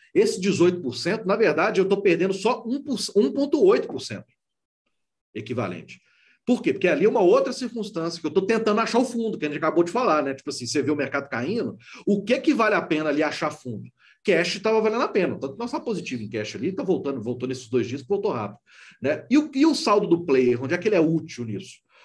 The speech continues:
Pô, porque eu vou bater o olho, qual que é a força desses players que tão aqui comprando?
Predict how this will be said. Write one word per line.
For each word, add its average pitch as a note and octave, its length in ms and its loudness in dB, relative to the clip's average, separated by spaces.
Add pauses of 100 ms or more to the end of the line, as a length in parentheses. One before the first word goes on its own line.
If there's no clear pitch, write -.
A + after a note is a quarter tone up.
(120)
Pô, G#3+ 140 6
porque - 120 0
eu G#3 60 6
vou C4+ 100 4
bater D#4 240 2
o D3+ 140 6
olho, F3 480 2 (260)
qual B3 160 4
que - 80 -2
é D#4 60 4
a D#4 80 -4
força - 760 2 (880)
desses C#3 420 -4
players C#3+ 480 2
que B2+ 100 -12
tão C#3+ 240 -6
aqui A#2 180 -10
comprando? B2 680 -4